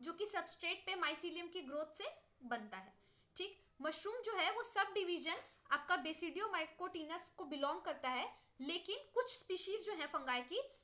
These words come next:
वो आपका Ascomycotina को भी belong करता है। Mushroom की लगभग पचास हजार species जो है, ठीक है, है, अभी तक discover कर चुके हैं, जिसमें से दस हजार जो है उसे edible consider किया जाता है। ठीक,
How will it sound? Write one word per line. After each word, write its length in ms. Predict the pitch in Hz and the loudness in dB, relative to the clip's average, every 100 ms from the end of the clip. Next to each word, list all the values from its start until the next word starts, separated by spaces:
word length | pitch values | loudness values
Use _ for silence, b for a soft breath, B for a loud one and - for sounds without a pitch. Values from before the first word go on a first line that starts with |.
| - | -2
वो 80 | 330 | 2
आपका 320 | 339 466 440 | 2 4 2
Ascomycotina 960 | 320 - - 381 320 339 370 320 294 302 | 2 2 0 -2 -2 -2 -6 -6 -4 -6
को 100 | 294 | -4
भी 120 | 466 - - | -4 -6 -12
belong 400 | 240 262 294 - | -6 -2 -2 -2
करता 220 | 240 - | -10 -10
है। 240 | 214 - - b b b b b _ _ 254 | -12 -14 -20 b b b b b _ _ -4
Mushroom 460 | 277 311 - 427 | -2 0 0 -2
की 480 | 494 349 440 - B B B _ _ 277 | -2 0 2 0 B B B _ _ -2
लगभग 460 | 302 285 403 480 - | 0 2 0 2 0
पचास 400 | - 339 415 381 | 4 6 6 2
हजार 220 | 349 392 | 2 2
species 560 | - - 311 359 392 349 | 2 0 0 2 0 -2
जो 80 | |
है, 380 | 294 285 494 - _ _ _ - - | 0 -2 -2 -12 _ _ _ -14 -10
ठीक 200 | 302 320 | -4 0
है, 200 | 370 311 | -2 0
है, 240 | 254 480 - B B B 240 - _ _ _ | 0 0 -4 B B B -20 -20 _ _ _
अभी 160 | 294 359 | 0 0
तक 100 | 403 | -2
discover 440 | 277 330 - 330 | 4 4 6 2
कर 240 | 359 - 359 | 2 2 0
चुके 260 | 392 302 | -2 -2
हैं, 220 | 277 302 392 | -2 -2 0
जिसमें 240 | 349 403 | 0 2
से 140 | 440 | 0
दस 320 | 285 330 - 403 | 2 4 4 2
हजार 300 | 339 320 302 | 2 0 0
जो 80 | |
है 140 | 302 403 | -2 -2
उसे 220 | 403 440 | -2 -4
edible 380 | - 269 247 349 | -4 -4 -2 -2
consider 480 | - 311 - 262 320 | -2 -6 -4 -4 -4
किया 220 | 254 233 | -4 -6
जाता 280 | 220 165 185 | -6 -8 -10
है। 220 | 196 - b b b b - | -12 -18 b b b b -8
ठीक, 440 | 330 415 - - | -6 -6 -8 -20